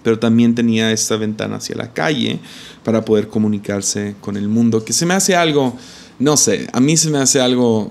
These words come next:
fascinante y misterioso. Y, um, pero el simple símbolo de tener dos ventanas se me hace tan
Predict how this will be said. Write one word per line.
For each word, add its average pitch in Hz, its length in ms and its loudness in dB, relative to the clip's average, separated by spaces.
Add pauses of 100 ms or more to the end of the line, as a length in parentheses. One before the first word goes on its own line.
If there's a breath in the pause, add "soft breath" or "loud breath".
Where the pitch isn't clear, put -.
(100)
fascinante 113 840 0
y 107 80 2
misterioso. 107 960 0 (560 loud breath)
Y, 117 340 4
um, 101 500 -2 (280)
pero 117 420 4
el 120 320 2
simple 175 520 2
símbolo 147 640 0
de 151 100 2
tener 113 400 -2
dos 110 300 -2
ventanas 113 840 -4 (380 loud breath)
se - 200 0
me 117 160 4
hace 117 280 2
tan 113 760 0